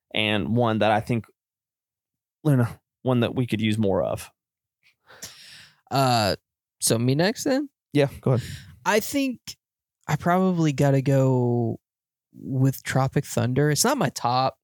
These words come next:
Speaker 2: It's
Speaker 1: Yeah.
Speaker 2: just, like, it's, it's one that I always think about.
Speaker 1: It's fantastic.
Speaker 2: Great cast, and overall, I like the, I like the, the jokes are funny, but I like the story with it. And, um,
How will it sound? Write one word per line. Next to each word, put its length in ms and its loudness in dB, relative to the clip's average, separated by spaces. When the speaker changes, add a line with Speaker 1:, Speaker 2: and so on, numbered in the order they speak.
Speaker 2:
It's 100 2
Speaker 1:
Yeah. 80 4
Speaker 2:
just, 220 0
like, 260 -2
it's, 240 -4
it's 220 -2
one 140 2
that 80 2
I 40 2
always 260 0
think 200 -4
about. 340 2
Speaker 1:
It's 160 -4
fantastic. 560 0
Speaker 2:
Great 300 0
cast, 800 0
and 640 0
overall, 920 0
I 100 -2
like 220 0
the, 280 0
I 80 0
like 320 -2
the, 440 -2
the 160 -2
jokes 340 -2
are 60 -8
funny, 520 -6
but 340 0
I 60 -2
like 180 -2
the 80 -8
story 360 -2
with 280 -4
it. 280 -4
And, 500 -6
um, 440 -4